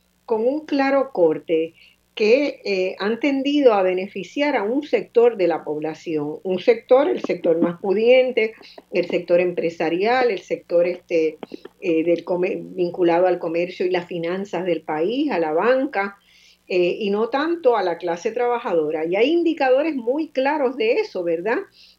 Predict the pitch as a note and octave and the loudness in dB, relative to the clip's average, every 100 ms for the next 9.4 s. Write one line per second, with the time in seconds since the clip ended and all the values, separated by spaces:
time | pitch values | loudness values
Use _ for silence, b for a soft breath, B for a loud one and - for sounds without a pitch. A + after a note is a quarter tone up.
0 | _ F3 E3+ F#3 F3+ F3 E3+ E3+ F#3 A3 | _ -10 -8 -8 -6 -4 2 2 2 2
1 | A3 A3+ - A#3 G#3 G3 G3+ A3 A#3 A3 | 2 0 4 4 4 -4 -6 -6 -2 -2
2 | G#3+ C#4 B3 A#3 C4+ D#4 C#4+ F#3+ F#3 F3 | -2 -2 -2 -2 -2 -2 -2 -2 0 -2
3 | G3+ F#3 F#3+ G#3+ A3 B B B - F#3 | -2 2 2 2 0 B B B -8 -6
4 | F#3 F#3 E3+ - - F3+ E3+ F#3+ F3+ A3 | -2 0 0 -2 -4 -4 -4 -4 -2 -2
5 | C4 G#3 A3+ B3+ C4 _ A3 G#3+ B3 A#3+ | -4 -2 -2 -2 -4 _ -6 -2 0 2
6 | B3+ A#3 - C4+ A#3+ G3 - A#3+ D#4 B | 0 0 0 -2 -2 -6 0 -2 -2 B
7 | B _ G#3 G#3+ C4+ C#4+ C#4 A#3+ A3+ - | B _ 0 0 2 -2 2 2 2 -4
8 | C#4 D4+ C#4 G#3 G3+ F#3+ F3+ F3+ A3 C#4+ | -6 -2 -2 0 0 2 0 2 4 4
9 | D4+ - F#3 F#3+ | -2 -8 -8 -8